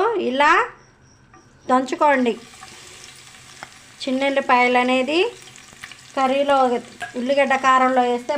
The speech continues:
బాగా టేస్ట్ వస్తుందండి. అలానే పోపు దినుసులు, కరివేపాకు,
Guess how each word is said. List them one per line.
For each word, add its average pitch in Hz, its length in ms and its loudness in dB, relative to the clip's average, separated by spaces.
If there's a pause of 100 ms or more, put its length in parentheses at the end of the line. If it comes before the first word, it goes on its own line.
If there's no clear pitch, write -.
(100)
బాగా 247 260 2
టేస్ట్ 262 320 -2
వస్తుందండి. 240 600 0 (640)
అలానే 277 420 4 (720)
పోపు 277 340 4
దినుసులు, 285 460 2 (1600)
కరివేపాకు, 277 800 2